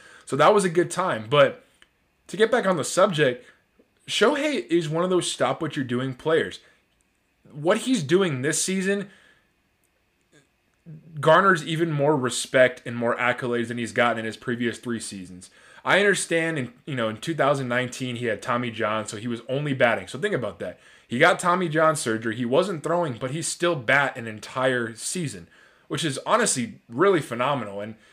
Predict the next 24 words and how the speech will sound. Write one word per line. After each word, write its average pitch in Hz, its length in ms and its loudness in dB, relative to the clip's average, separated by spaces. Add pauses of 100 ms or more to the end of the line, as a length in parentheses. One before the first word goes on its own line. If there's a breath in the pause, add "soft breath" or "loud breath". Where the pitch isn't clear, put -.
(120)
in 127 80 -6
that 165 160 2
season, 156 280 -4
he 147 60 -2
had 135 100 2
eighteen 156 300 -6
home 135 180 -4
runs, 131 280 -2
sixty-two - 440 -6
R 131 120 4
B 131 140 -2
Is. 117 460 0 (200 soft breath)
He 131 100 -2
had 127 120 0
two 170 180 0
eighty-six 117 680 -4
in 127 160 -4
his 135 120 -4
second 147 280 -2
season 127 280 -4
at 113 80 -4
age 120 200 -4
twenty-four. 110 560 -10 (280 soft breath)
It's, - 200 -18